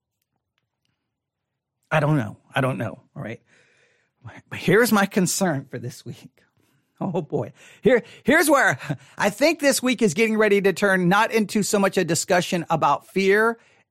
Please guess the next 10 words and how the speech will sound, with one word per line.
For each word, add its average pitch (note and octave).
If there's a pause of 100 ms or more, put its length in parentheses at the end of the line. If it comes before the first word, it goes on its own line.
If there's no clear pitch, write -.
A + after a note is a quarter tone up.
and C#3+
courage. G#3+ (180)
I C#3+
think A3
it's F#3+
getting F#3+
ready F3
to D#3
turn E3+
into E3